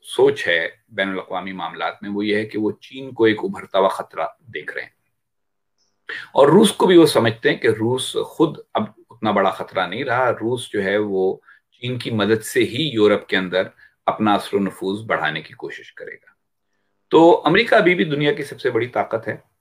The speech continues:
अ, उसकी जो फौजी कुव्वत है वो चीन से कई गुना ज्यादा है अभी भी। अ, लेकिन इक्तिसादी तौर पर चीन बढ़-, की, अ, इक्तिसादी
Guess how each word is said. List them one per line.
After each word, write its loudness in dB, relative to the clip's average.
अ, -16
उसकी -18
जो -4
फौजी 2
कुव्वत 2
है 0
वो -4
चीन -10
से -14
कई 4
गुना -2
ज्यादा 0
है -2
अभी -6
भी। -16
अ, 2
लेकिन 2
इक्तिसादी 2
तौर 4
पर 0
चीन -4
बढ़-, -6
की, -10
अ, -6
इक्तिसादी -6